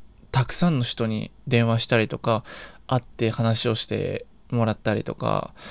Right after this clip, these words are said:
あの、いろんなことをしたんですよね。で、その中で何かこう、例えば会わない人がいたりしたし、あの、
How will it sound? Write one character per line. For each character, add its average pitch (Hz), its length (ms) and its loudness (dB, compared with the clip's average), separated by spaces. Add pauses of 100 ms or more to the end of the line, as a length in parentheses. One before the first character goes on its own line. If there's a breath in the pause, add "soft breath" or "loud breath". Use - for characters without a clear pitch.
(320 loud breath)
あ 117 100 -2
の、 110 160 -2
い 127 60 -2
ろ 170 100 2
ん 180 60 0
な 175 100 -2
こ 208 100 0
と 160 140 0
を 110 80 0
し - 120 -4
た 107 160 -2
ん - 280 -10
で 110 160 -4
す - 160 -4
よ 95 140 -4
ね。 101 220 -6 (280)
で、 120 300 0
そ 175 160 -4
の 190 100 0
中 214 240 0
で 120 260 2 (380 loud breath)
何 151 180 2
か 113 120 0
こ 113 500 -2 (1160)
う、 127 40 2
例 180 120 4
え 160 40 6
ば - 140 -2
会 120 140 4
わ 147 160 6
な 131 160 4
い 110 80 2
人 113 440 0
が 113 140 0
い 123 120 -2
た 123 180 2
り 113 160 -2
し - 120 0
た 127 140 2
し、 113 460 0 (480 loud breath)
あ 107 240 -2
の、 107 340 -4